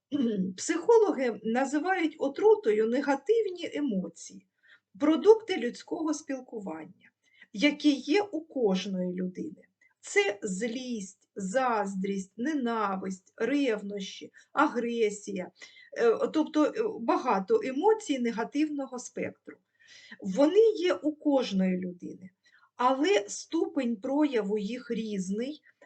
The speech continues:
і кожна людина опановує свій негатив по-різному. Токсичні люди не можуть опанувати свій негатив самостійно.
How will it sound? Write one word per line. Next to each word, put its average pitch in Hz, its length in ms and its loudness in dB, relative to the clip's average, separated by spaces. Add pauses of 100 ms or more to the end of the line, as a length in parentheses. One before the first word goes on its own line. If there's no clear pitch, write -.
(140)
і 269 120 -4
кожна 302 580 2
людина 247 680 -2
опановує 233 800 0
свій 226 360 -10
негатив 220 720 -6 (260)
по-різному. 240 640 -2 (680)
Токсичні 294 840 0
люди 208 460 -6
не 214 300 -2
можуть 226 680 0
опанувати 233 880 0
свій 214 340 -8
негатив 202 580 -6
самостійно. 240 800 -10